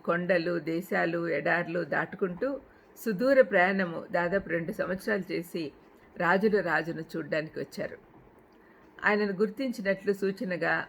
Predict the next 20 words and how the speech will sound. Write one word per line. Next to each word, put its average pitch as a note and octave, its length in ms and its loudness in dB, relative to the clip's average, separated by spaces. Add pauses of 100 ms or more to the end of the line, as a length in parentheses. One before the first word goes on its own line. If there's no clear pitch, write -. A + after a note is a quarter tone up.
ఆయనకు D3+ 320 -6
బంగారు, E3 680 0
సాంబ్రాణి, D#3+ 680 -4
బోలంను D3 580 -6
కానుకలుగా C#3+ 640 -6
ఇచ్చిరి. - 340 -12 (1160)
ఆయనను G#3+ 420 2
గురించి A3+ 500 0
పరిశోధించి G#3+ 720 0
తెలుసుకున్న F3+ 540 -4
విషయాన్ని F3 720 -2 (1080)
బట్టి F3+ 380 0
ఆయన F3+ 260 2
రాజే F3+ 440 4
కాకుండా F#3 520 -2
యాజకుడు, F#3+ 640 2
ప్రవక్త E3+ 500 -2
కూడా F3 280 -2
అయి D#3+ 200 -2
ఉన్నాడని D#3 680 -4